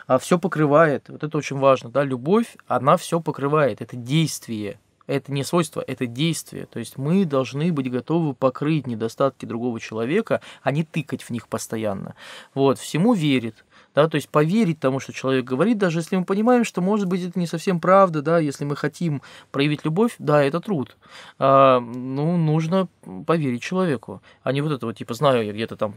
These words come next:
шляешься». Ну, надо уметь покрывать любовью, вот, потому что это очень, э, глубоко человек начинает раскрывать. А, и, а, всего надеется, то есть, п-, имеет постоянно надежду,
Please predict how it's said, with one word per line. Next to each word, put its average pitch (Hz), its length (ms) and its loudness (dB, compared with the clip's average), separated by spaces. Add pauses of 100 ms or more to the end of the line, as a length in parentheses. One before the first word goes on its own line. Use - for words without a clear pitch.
шляешься». 104 580 -6
Ну, 269 840 -14
надо 165 360 2
уметь 160 580 -2
покрывать 139 680 -2
любовью, 131 640 -6 (460)
вот, 143 280 2
потому 143 260 0
что - 160 -8
это 165 300 -2
очень, 143 500 -4
э, 135 140 -4
глубоко 135 400 -4
человек 147 400 -4
начинает 135 300 -6
раскрывать. 127 580 -4 (540)
А, 143 460 8
и, 180 400 2 (320)
а, 50 280 -8
всего 175 260 -2
надеется, 190 720 2
то 147 100 -6
есть, 123 320 -4
п-, - 80 -16
имеет 127 600 -4
постоянно 131 300 -4
надежду, 127 560 -2